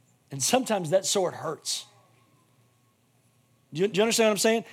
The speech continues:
Am I the only one? Like, I know this is a serious message, and, like, I don't put a lot of jokes in it today, and I'm sorry.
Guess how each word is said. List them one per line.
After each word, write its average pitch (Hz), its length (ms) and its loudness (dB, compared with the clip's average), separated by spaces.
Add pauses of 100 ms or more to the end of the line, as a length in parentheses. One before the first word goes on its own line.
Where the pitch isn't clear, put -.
(100)
Am 208 220 4
I 247 80 10
the 247 80 6
only 240 200 6
one? 233 200 6
Like, 190 140 2
I 202 60 4
know 233 140 6
this 226 160 4
is 175 80 -2
a 175 80 0
serious 196 400 4
message, 190 380 -2
and, 165 80 -6
like, 156 120 -4
I 160 120 0
don't 165 140 -4
put 165 120 -6
a 160 40 -2
lot 156 160 0
of 143 60 -10
jokes 147 280 -8
in 147 80 -10
it 147 100 -10
today, 139 220 -8
and 143 100 -8
I'm 139 100 -12
sorry. 135 220 -6